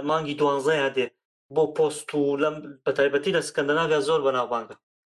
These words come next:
سێرەکەی کۆنترۆڵ ناکە، ئیلا تێپەڕە بێ بە فیلتەرەکەیە.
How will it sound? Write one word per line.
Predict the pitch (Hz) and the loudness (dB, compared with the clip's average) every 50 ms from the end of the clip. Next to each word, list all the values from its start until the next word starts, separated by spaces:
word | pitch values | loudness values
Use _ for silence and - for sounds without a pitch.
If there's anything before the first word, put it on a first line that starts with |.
| _ _ - | _ _ 0
سێرەکەی | - 208 220 220 214 254 240 - | 2 2 2 2 0 -4 -2 0
کۆنترۆڵ | 220 208 214 - 240 240 - | 0 0 0 0 0 0 2
ناکە، | 240 226 202 - 202 202 | 0 -2 0 0 0 0
ئیلا | 208 214 233 233 214 202 - - | 0 2 0 0 0 -4 -2 -2
تێپەڕە | 214 202 - 226 214 214 196 | -2 -2 0 0 0 0 2
بێ | 220 214 170 | 2 0 2
بە | 170 151 143 143 - - - - | 0 0 -2 -2 -6 -12 -10 -6
فیلتەرەکەیە. | 165 147 - 156 147 139 131 - 135 123 113 | -6 -4 -2 0 0 0 0 2 0 0 0